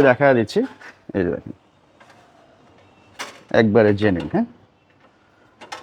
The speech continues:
আপনি আরো আট, দশটা, বিশটা গাড়ি দেখবেন,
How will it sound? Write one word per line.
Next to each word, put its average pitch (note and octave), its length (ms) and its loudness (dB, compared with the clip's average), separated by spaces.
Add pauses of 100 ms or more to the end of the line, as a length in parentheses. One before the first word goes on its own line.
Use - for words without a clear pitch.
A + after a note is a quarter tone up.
(120)
আপনি B2 180 0 (180)
আরো C3 160 8 (220)
আট, B2+ 80 4 (100)
দশটা, C3+ 300 4 (1200)
বিশটা C3 300 2
গাড়ি C3 140 8 (160)
দেখবেন, C3 260 2